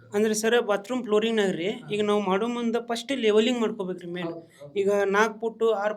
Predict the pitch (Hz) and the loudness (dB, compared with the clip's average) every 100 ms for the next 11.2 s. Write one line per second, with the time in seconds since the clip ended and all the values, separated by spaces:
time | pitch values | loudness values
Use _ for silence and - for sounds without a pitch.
0 | 214 214 214 202 208 202 180 175 190 208 | -6 -8 -6 -4 -4 -6 -8 -8 -6 -6
1 | 196 185 156 196 226 - 151 196 202 240 | -4 -6 -6 -8 -10 -18 -10 -6 -6 -4
2 | 247 240 226 240 247 247 - 226 240 240 | -4 -4 -2 -2 -2 -2 -6 -8 -8 -8
3 | 196 196 190 165 - 151 - 202 214 208 | -6 -6 -6 -12 -12 -4 2 2 2 0
4 | 220 220 208 202 214 202 214 226 285 254 | -2 0 -2 0 -2 0 0 2 -2 -4
5 | 196 190 214 220 208 185 170 165 165 147 | -6 -2 2 4 4 2 -2 -8 -10 -10
6 | - 190 208 226 214 214 226 196 175 160 | -10 -2 0 0 -2 -2 0 0 -2 -4
7 | 165 - 226 240 240 233 226 233 320 254 | -4 0 0 0 -4 -2 4 10 12 12
8 | 196 196 208 214 202 196 180 - 185 160 | 12 12 12 12 12 10 6 4 4 2
9 | 143 - 214 226 240 233 233 - 220 254 | -2 -8 -6 -4 -2 0 -2 0 0 2
10 | 277 269 262 254 240 214 208 202 233 302 | 2 2 2 0 0 0 0 0 0 0
11 | - | -6